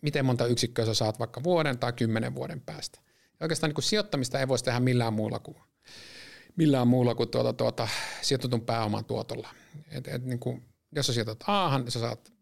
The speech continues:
vaikka ykkösen, mutta jos sä sijoitat B:hän, saat kakkosen.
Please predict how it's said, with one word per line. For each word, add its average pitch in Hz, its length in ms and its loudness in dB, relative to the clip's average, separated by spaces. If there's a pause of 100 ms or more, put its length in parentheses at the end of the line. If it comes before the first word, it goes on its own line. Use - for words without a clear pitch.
(560)
vaikka 127 200 -10
ykkösen, 160 400 -2
mutta 127 140 -2
jos 120 60 0
sä - 40 2
sijoitat 123 280 -2
B:hän, 113 260 0
saat 107 180 -4
kakkosen. - 480 -10